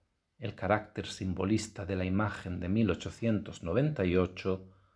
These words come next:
donde la expresión de la modelo y la actitud de sus manos generaban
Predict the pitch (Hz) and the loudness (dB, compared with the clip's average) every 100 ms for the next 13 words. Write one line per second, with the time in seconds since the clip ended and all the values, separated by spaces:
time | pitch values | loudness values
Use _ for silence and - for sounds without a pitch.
0 | _ _ - 98 92 87 85 82 - - | _ _ -6 -4 -2 -2 -2 -4 -8 -10
1 | - - - 123 113 92 85 80 82 101 | -8 -4 2 4 6 4 2 2 2 2
2 | 98 82 80 - _ _ - 101 90 82 | 2 2 -2 -8 _ _ -4 -2 -2 -4
3 | - 95 90 120 92 87 - 95 90 - | -6 -6 0 2 2 0 -2 -6 -14 -4
4 | 104 92 78 78 - _ _ _ - 95 | 0 2 0 -4 -12 _ _ _ -10 -6
5 | 92 113 101 87 85 | -2 2 4 2 0